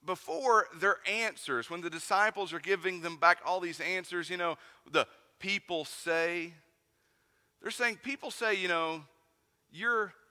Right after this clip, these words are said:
someone special." But Peter is saying, "No, I believe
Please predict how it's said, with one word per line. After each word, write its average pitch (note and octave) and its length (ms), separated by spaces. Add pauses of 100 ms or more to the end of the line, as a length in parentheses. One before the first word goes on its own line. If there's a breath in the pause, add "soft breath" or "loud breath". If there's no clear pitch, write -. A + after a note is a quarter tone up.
(680)
someone F3+ 480
special." D3+ 680 (2500)
But E3 200
Peter B3+ 520
is D#3+ 140
saying, D3+ 460
"No, D#3 260 (160)
I G3 380
believe D#3+ 760